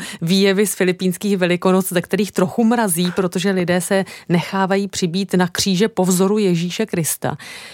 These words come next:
Viděl jsi to někdy na vlastní oči? Proč to vlastně dělají? Protože evropská tradice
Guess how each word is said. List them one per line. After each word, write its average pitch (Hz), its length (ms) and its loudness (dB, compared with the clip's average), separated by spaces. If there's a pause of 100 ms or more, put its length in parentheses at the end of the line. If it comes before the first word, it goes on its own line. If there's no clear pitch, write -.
(340)
Viděl 170 320 2
jsi 277 160 -2
to 269 100 -2
někdy 247 280 2
na 220 120 4
vlastní 208 460 0
oči? 196 220 -2
Proč - 280 -4
to 302 80 -2
vlastně 277 360 -2
dělají? 165 340 2
Protože 165 300 0
evropská 233 520 -2
tradice 226 460 -2